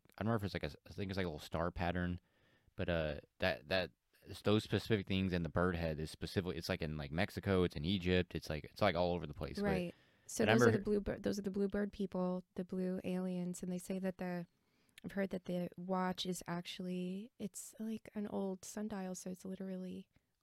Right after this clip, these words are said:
Speaker 2: a watch. And or some people believe that it could be, um, the way that they communicate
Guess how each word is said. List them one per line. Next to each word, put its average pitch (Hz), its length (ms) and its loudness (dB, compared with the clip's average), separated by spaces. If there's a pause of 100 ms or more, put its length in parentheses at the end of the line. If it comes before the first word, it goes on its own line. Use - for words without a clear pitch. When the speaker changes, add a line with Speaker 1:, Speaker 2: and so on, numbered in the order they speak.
Speaker 2:
a 196 60 0
watch. 190 400 -4 (400)
And 220 240 2
or 202 120 0
some 208 220 -2
people 196 280 -4
believe 190 320 -4
that 185 100 -4
it - 160 -8
could 196 240 -8
be, 190 360 -6 (640)
um, 190 420 -4
the 196 100 -6
way 190 160 -4
that 185 140 -8
they 185 120 -8
communicate 196 680 -8